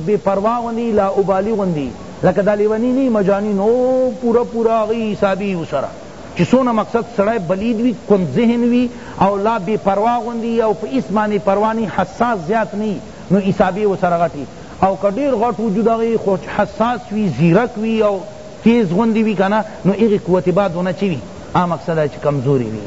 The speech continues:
نو د دې، دې سره چې دا ته ګوره، خر څوره احمق وي هغه یي که نه، اوس ورته وګوره که نه. نو دا د دې تعلق هسې دې به مې نور تشریح درته کړی و، خو دا ځای مناسب نه ده.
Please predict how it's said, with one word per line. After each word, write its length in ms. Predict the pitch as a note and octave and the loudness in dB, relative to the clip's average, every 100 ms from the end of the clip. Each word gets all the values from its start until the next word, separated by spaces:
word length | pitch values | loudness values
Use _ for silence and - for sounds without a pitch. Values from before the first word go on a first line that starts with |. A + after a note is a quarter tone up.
| G2+ | 0
نو 120 | D#3+ | 2
د 40 | |
دې، 240 | E3 F3+ A3 F3+ | 4 4 4 4
دې 180 | G#3+ | 2
سره 140 | E3+ D#3+ | 0 -2
چې 120 | - | -2
دا 180 | D#3+ - - - | 0 0 -4 -4
ته 140 | F#3 D3+ - - | -2 -2 -6 0
ګوره، 220 | F#3 A#3+ A3+ | 2 4 2
خر 140 | G#3+ B3 - | -2 -4 -2
څوره 200 | C4+ C4+ A3+ | 0 2 0
احمق 280 | - A3 A#3+ F#3+ | -4 -4 -4 -2
وي 140 | A3 | 0
هغه 140 | G#3+ G#3+ | 0 -2
یي 120 | G3+ | -2
که 140 | F#3+ | -2
نه، 120 | F3+ C3+ - - | -2 -4 -8 2
اوس 200 | F3+ G3+ | 2 4
ورته 160 | F#3+ G#3 | 2 2
وګوره 360 | A3+ F#3 D3+ | 2 2 0
که 120 | C3+ C3 | -4 -8
نه. 40 | A#2 - - - - | -12 -16 -16 -10 0
نو 80 | E3 | 4
دا 180 | G#3+ A3+ | 4 2
د 140 | G3 | -2
دې 120 | A3+ G3 | -4 0
تعلق 340 | G#3 G#3 A#3+ | -2 -2 -2
هسې 220 | B3 A#3+ G#3+ | -2 -2 0
دې 100 | B3 | 0
به 60 | A#3+ | 0
مې 120 | A3+ A3+ | 2 2
نور 100 | B3+ | 2
تشریح 280 | B3 - A3 | 0 -2 0
درته 220 | G3+ - | 0 0
کړی 140 | F#3 G#3+ | 0 2
و، 100 | G3+ | 2
خو 60 | F3+ | 2
دا 160 | F#3+ | 2
ځای 200 | F3 G#3+ | 0 -2
مناسب 440 | G#3 F#3+ F3 - F#3+ | -2 2 0 0 0
نه 140 | F#3+ | 2
ده. 120 | E3+ | 0